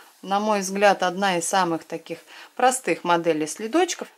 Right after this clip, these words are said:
А, я раньше такие следки вязала, но давно уже не по-, не практиковала. И сейчас вот вспомнила. Э, э, тут способ самый, наверно, простой. Э, по второму буду снимать мастер-класс, поскольку очень много было просьб.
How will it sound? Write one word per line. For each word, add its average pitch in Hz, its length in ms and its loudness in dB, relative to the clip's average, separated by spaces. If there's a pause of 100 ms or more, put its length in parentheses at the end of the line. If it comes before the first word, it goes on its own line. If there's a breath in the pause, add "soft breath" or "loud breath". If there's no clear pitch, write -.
А, 180 160 -4
я 269 200 2
раньше 202 320 4
такие 170 340 -2
следки 185 440 -6
вязала, 247 500 6
но 254 180 2
давно 208 460 2
уже 165 400 -2
не 175 180 -4
по-, 175 240 -8
не 185 160 -6
практиковала. 175 880 -2
И 165 60 -10
сейчас - 460 -8
вот 170 140 -8
вспомнила. 254 720 2 (640 loud breath)
Э, 170 220 -6 (160)
э, 165 320 -6 (260)
тут 190 300 -10
способ 269 460 -4
самый, 196 300 -2
наверно, 160 360 -4
простой. 151 640 -6 (640 loud breath)
Э, - 100 -12
по 214 160 0
второму 226 500 6
буду 185 240 -4
снимать 190 540 -4
мастер-класс, 247 680 2
поскольку 220 580 -2
очень 214 300 -6
много 196 360 0
было 170 300 0
просьб. 180 520 -4